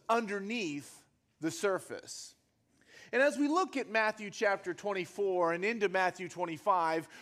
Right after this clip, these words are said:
we're going to read three stories that are really all about the issue that's underneath the surface. Because if you've been with us the last several weeks, we've been looking at Jesus' teaching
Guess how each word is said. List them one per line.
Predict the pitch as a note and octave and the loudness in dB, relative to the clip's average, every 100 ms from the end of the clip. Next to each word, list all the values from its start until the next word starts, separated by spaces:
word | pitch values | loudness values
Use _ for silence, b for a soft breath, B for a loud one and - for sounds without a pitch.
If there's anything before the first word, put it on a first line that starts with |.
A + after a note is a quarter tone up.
| B | B
we're | A3+ | -2
going | G#3 A#3+ B3+ | 0 0 0
to | - A#3+ | -2 -4
read | A3+ G#3+ - | -4 -4 -2
three | D#4 D#4 | 0 0
stories | - - A#3+ F3 D3+ D#3 E3 - B B | -2 -2 2 4 4 2 0 -4 B B
that | E3+ G#3 G3 | 2 4 6
are | F3 | 4
really | F3+ D4+ A3+ G#3 | 4 2 4 2
all | G#3 A3+ B3+ | 4 4 4
about | G#3+ F#3 E3 E3 E3 - - b b b | 4 4 4 2 0 -8 -20 b b b
the | D3 F#3 - | -10 -10 -6
issue | B3+ D4 - D#3 B2+ D#3 G#3+ - b b - | 0 0 0 -2 -2 -2 -6 -12 b b 0
that's | F3 E3+ - - | 0 0 -4 2
underneath | G3+ A3+ A3+ A#3 A3 G3 D3 C3+ - D3+ | 2 2 -2 -4 -2 -2 -2 -8 -16 -6
the | E3+ | -4
surface. | - F#3+ F3 A#2 - - - _ _ _ _ B B B | 0 0 0 -8 -10 -14 -16 _ _ _ _ B B B
Because | A#3 C4+ A#3+ | 0 2 2
if | A#3+ G#3+ | -2 -2
you've | A#3+ E3+ | -2 0
been | E4 | 2
with | D#4+ D4+ | 2 2
us | D4+ - | 2 2
the | G#3 | 0
last | F#3+ F#3+ F3+ | 2 2 2
several | G#3+ F#3+ F3 E3+ | 0 0 0 0
weeks, | A3 G3+ - - B B | -2 -4 -8 -14 B B
we've | F3 A3+ G3+ | -2 -2 0
been | E3+ G3+ A3 | 2 2 2
looking | C4+ B3+ A3 | -2 0 0
at | G#3 C3+ | 0 0
Jesus' | G3+ G#3+ F3+ F#3 | -4 -4 -6 -8
teaching | - B3+ - G#3 F#3 | -4 -4 -2 -2 -2